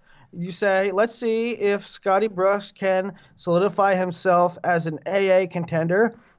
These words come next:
And when you lose to a guy lower than you, and, uh,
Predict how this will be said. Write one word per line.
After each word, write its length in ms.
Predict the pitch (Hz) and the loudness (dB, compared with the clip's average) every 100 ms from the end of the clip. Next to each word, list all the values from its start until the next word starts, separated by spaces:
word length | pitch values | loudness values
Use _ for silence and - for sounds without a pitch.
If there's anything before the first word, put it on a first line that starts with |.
| - | -4
And 400 | 196 196 202 185 | 0 0 0 0
when 160 | 196 | 2
you 100 | 196 | 4
lose 380 | 202 240 247 240 - | 4 2 2 -2 2
to 180 | 214 | 2
a 40 | 185 | 4
guy 200 | 196 196 | 2 2
lower 320 | 196 247 226 | 4 4 2
than 180 | 208 202 | 0 -2
you, 220 | 190 208 | 0 0
and, 100 | 180 - _ - | 0 -6 _ -10
uh, 520 | - 185 185 185 185 | 0 2 4 2 0